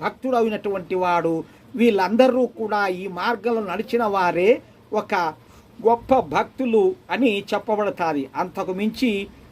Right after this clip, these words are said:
ఇతరులు అంతా భక్తి పేరుతో, డంబాల యొక్క ఆచారముతో, వేషములు, భూషణాదులు ధరించి, ఏదో మేము గొప్ప చేస్తున్నామని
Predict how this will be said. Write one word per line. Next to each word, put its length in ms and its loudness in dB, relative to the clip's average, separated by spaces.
ఇతరులు 440 4
అంతా 240 0
భక్తి 280 0
పేరుతో, 520 2
డంబాల 500 2
యొక్క 180 -6
ఆచారముతో, 800 -2
వేషములు, 720 2
భూషణాదులు 760 2
ధరించి, 540 -2
ఏదో 220 6
మేము 240 0
గొప్ప 220 -2
చేస్తున్నామని 800 -4